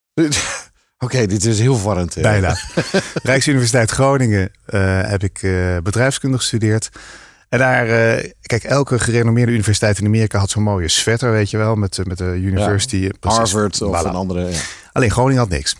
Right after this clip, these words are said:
Speaker 2: Ja, iets heel suffigs. En wij zeiden tegen elkaar, dat kan anders. En een vriendje van mij, Remco, die, eh, die had in Amerika gestudeerd. En die zei, volgens mij kunnen we iets heel moois maken.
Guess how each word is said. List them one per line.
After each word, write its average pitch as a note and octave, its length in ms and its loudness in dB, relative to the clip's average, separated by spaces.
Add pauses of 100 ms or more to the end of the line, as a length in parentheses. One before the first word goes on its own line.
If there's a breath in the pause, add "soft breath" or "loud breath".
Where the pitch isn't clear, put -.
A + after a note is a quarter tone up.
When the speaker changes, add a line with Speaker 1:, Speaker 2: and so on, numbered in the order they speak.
(460)
Speaker 2:
Ja, - 280 -10
iets - 160 -4
heel F#2+ 160 0
suffigs. - 640 -6
En F2 100 -4
wij F#2+ 140 2
zeiden F#2+ 240 0
tegen F#2+ 140 0
elkaar, F2 280 -4
dat G#2+ 180 -2
kan F2 180 -2
anders. A2 420 -2
En G2+ 120 -4
een G2 60 0
vriendje A#2+ 280 -2
van G2+ 80 -4
mij, F#2+ 100 0
Remco, G#2 420 0
die, F2+ 320 -2
eh, F2+ 60 0
die F2 100 -2
had G2 160 -2
in G2+ 60 -6
Amerika A2+ 300 0
gestudeerd. G2+ 440 -2
En - 60 -10
die G2+ 100 -4
zei, G2 200 0
volgens G2+ 200 -6
mij A#2+ 160 -2
kunnen A2 200 -4
we G2+ 80 -2
iets F#2 80 0
heel G#2+ 120 2
moois A2+ 300 0
maken. B2 380 -2